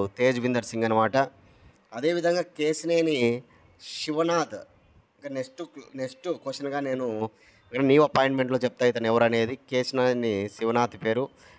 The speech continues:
కాబట్టి న్యూ అపాయింట్మెంట్స్లో మీరు note చేసుకోవాలి. ఇటీవలనే ఢిల్లీ Chief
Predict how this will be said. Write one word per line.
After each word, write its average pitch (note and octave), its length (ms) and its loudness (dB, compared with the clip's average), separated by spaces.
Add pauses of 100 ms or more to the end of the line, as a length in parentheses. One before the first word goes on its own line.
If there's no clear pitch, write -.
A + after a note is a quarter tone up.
(100)
కాబట్టి C#3 280 4 (100)
న్యూ E3 180 6
అపాయింట్మెంట్స్లో D3 540 2
మీరు C3 180 -2
note B2+ 180 2
చేసుకోవాలి. A#2 460 0
ఇటీవలనే C3+ 380 2 (600)
ఢిల్లీ E3 300 6 (120)
Chief D#3 240 0